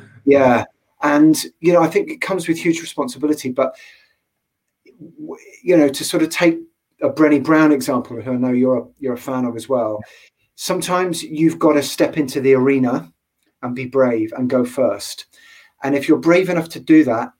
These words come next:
Speaker 2: on a stage about anything, then you're gonna find, you know, you're gonna bring people with you. And if, and I think sometimes it's, you know, you, again, you're almost giving people permission.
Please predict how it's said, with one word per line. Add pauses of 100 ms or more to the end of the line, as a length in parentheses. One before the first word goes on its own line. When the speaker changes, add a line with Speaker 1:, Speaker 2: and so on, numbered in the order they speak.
(120)
Speaker 2:
on
a
stage (440)
about
anything, (1120)
then (160)
you're
gonna
find,
you
know,
you're
gonna
bring
people
with
you.
And
if,
and
I
think
sometimes
it's, (800)
you
know,
you,
again,
you're
almost
giving
people
permission.